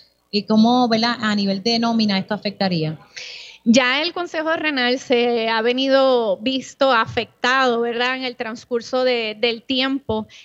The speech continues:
Speaker 2: eh, de una plantilla bastante amplia de empleados, se ha reducido a una plantilla de cuatro o cinco empleados, eh, esto sin incluir, ¿verdad?, los servicios profesionales que se añaden y consultivos. Así es que ciertamente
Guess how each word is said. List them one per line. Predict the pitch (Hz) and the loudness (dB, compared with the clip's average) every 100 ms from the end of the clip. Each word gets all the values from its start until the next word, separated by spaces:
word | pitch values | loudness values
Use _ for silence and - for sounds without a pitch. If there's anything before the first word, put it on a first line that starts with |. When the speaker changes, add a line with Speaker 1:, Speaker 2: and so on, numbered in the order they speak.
| - | 0
Speaker 2:
eh, | 247 247 | 4 4
de | 247 | 4
una | 247 | 2
plantilla | 262 277 269 285 285 269 | 0 0 -2 -2 0 0
bastante | 254 247 247 240 240 269 | -2 -6 -10 -8 -6 -6
amplia | - 254 285 302 285 277 269 | -4 -4 -4 -6 -4 -2 0
de | 262 247 233 233 226 233 226 | 0 0 0 0 -2 -4 -4
empleados, | 262 254 262 240 233 247 269 269 | -4 -4 -2 0 2 2 2 0
se | - | -2
ha | 240 | -4
reducido | 240 254 262 - 269 269 269 | 0 0 0 -2 -2 2 4
a | 240 | 2
una | 240 247 | 2 0
plantilla | 247 240 240 269 269 247 | 0 -2 -4 -4 0 0
de | 226 226 | 0 -4
cuatro | - 262 262 254 254 | 0 2 2 -2 -4
o | |
cinco | 262 254 269 | -6 -8 -8
empleados, | 262 269 262 320 320 269 285 - - - - | -6 -4 -2 -2 0 0 -2 -6 -20 -20 -4
eh, | 254 254 240 233 233 233 - - | 2 4 2 0 -2 -4 -6 -2
esto | 269 - - 330 | -2 -2 -6 -4
sin | 311 269 | -4 -6
incluir, | 262 247 262 285 | -6 -2 0 0
¿verdad?, | 311 285 285 330 | 0 -2 0 0
los | 285 | -2
servicios | 277 247 233 - | -4 -6 -6 -6
profesionales | 269 277 - 277 277 254 277 294 | -4 -4 -2 -4 -4 -2 0 -2
que | 277 262 | -2 -4
se | - 233 | -2 -4
añaden | 220 247 269 294 277 | -2 0 2 4 2
y | 247 | 2
consultivos. | 233 226 233 226 214 262 254 220 | 2 0 0 -2 0 0 2 2
Así | 240 254 | 0 -4
es | 254 | -2
que | 277 | -2
ciertamente | - 254 254 285 311 370 - 269 | 2 0 2 -2 -2 -4 -6 -6